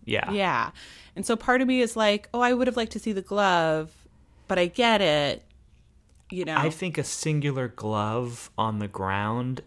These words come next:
Speaker 1: either evokes Michael Jackson or O J.
Speaker 2: <laughs> Oh, no. Oh, no. It would be a white glove.
Speaker 1: Michael Jackson.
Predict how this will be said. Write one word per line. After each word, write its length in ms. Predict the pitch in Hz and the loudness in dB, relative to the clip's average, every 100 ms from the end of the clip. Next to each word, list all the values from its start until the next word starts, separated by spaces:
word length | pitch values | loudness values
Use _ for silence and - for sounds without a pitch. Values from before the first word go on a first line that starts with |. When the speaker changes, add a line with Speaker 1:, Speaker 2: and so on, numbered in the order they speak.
| _ - - | _ -20 -8
Speaker 1:
either 280 | 123 113 104 | -6 -4 -4
evokes 800 | 101 95 104 95 95 - - - - _ - - _ _ - - | -4 -2 -2 -2 -6 -10 -10 -12 -18 _ -20 -20 _ _ -16 -4
Michael 400 | 107 104 120 110 | -2 -2 -2 -2
Jackson 560 | 110 104 110 - 131 | 0 0 -2 -4 -2
or 160 | 110 - | 0 0
O 180 | 95 92 | 0 -4
J. 400 | - - - - - 180 - | -8 -10 -12 -14 -16 -6 0
Speaker 2:
<laughs> 80 | 269 - 220 - | 0 0 -2 -2
Oh, 100 | 208 | -2
no. 400 | 190 190 165 165 - - - | 0 0 0 -2 -16 -16 -4
Oh, 240 | 262 311 285 | 2 4 4
no. 400 | 277 277 247 - - - | 4 2 0 -6 -16 -4
It 80 | 247 | 0
would 120 | 294 | 2
be 100 | 320 | 2
a 60 | 330 | 4
white 300 | 240 311 - | 4 4 2
glove. 600 | 202 160 170 208 254 - _ _ _ _ - - _ _ - - - - _ - | 0 2 2 0 -6 -20 _ _ _ _ -20 -20 _ _ -20 -18 -18 -18 _ -8
Speaker 1:
Michael 300 | 143 139 110 | -2 0 0
Jackson. 520 | 104 117 98 - - | 0 0 0 -6 -12